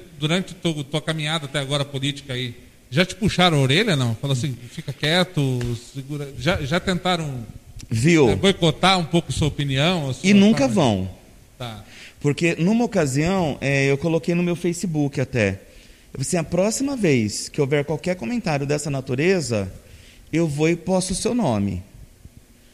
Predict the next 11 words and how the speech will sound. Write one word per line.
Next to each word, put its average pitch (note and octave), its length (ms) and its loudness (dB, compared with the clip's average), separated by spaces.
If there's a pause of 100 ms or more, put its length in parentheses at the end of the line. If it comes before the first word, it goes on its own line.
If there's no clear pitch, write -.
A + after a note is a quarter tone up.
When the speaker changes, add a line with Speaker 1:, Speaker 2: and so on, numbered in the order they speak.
(300)
Speaker 2:
Tentaram D3+ 520 0
no F#3 100 0
início. A2+ 640 0 (580)
Mas C#3 240 0
aí E3+ 140 2
viram E3+ 300 2
que F3+ 160 -4
aqui - 260 0
a F3+ 60 2
coisa F3+ 360 0
não, D#3+ 760 0